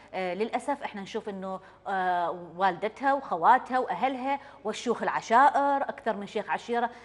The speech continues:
ما يصير. أولا كورونا إحنا عندنا، المفروض إنه يكون هناك من يدخل عليها لابس كمامات وجفوف، وثم ليش يدخل عليها ويحكي وياها؟ تعرفون هذا جاي من الشارع، آه، ال-، الجرح، الحرق، وأنا قاعد أحكي بشكل علمي،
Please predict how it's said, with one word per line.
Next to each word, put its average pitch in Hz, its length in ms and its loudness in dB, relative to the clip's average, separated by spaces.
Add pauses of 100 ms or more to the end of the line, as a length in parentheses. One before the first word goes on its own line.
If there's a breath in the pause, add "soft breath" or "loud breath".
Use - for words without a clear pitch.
(140 loud breath)
ما 240 140 0
يصير. 285 500 -2
أولا 311 300 6
كورونا 285 400 2
إحنا 240 180 0
عندنا، 196 240 -2
المفروض 220 400 -6
إنه 254 120 -2
يكون 240 200 -6
هناك 220 280 -4
من 202 160 -6
يدخل 254 240 -6
عليها 226 240 -4
لابس 190 260 -2
كمامات 202 520 -2
وجفوف، 294 380 -4 (360 loud breath)
وثم 302 320 -4
ليش 381 220 0
يدخل 427 220 0
عليها 285 320 -2
ويحكي 240 280 -6
وياها؟ 240 280 0
تعرفون 233 360 -2
هذا 226 180 2
جاي 190 240 -2
من 240 80 -6
الشارع، 269 440 0 (400 loud breath)
آه، 196 200 -4
ال-، 202 220 -8
الجرح، 214 680 2
الحرق، 269 400 4 (160)
وأنا 196 400 -4
قاعد 208 180 2
أحكي 254 180 -6
بشكل 233 500 -6 (140)
علمي، 359 520 0